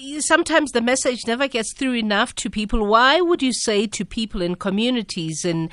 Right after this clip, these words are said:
uh, workspaces, it's still invo-, important to get involved and never relax when it comes to hand hygiene, especially now,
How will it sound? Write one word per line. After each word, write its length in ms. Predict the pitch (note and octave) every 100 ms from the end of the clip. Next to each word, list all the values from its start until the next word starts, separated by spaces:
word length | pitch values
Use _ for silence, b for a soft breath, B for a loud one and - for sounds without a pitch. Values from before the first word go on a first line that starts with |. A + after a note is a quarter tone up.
| B B B
uh, 240 | F#3+ F#3
workspaces, 840 | F#3+ C4 C4+ - A#3+ A#3 - G3
it's 180 | G3 -
still 200 | - C#4+
invo-, 360 | C#4 G#3 G3 -
important 560 | G#3+ F#3+ A#3+ A3+ A3 G#3
to 40 |
get 200 | F3+ G3+
involved 440 | G#3 F3 F3+ F#3+ G3
and 220 | F#3 F#3+
never 260 | A3+ A#3+
relax 500 | A3 F#3 F#3 F#3 -
when 160 | G3 G3
it 140 | F#3+
comes 320 | - G3 F#3 -
to 140 | G3+ F#3 B B
hand 380 | B A#3 A3 A3
hygiene, 480 | F#3 F3 E3+ G#3+ A3
especially 640 | A#3 - D#4+ - B3 A3
now, 480 | G3+ G#3 G3 D#3 E3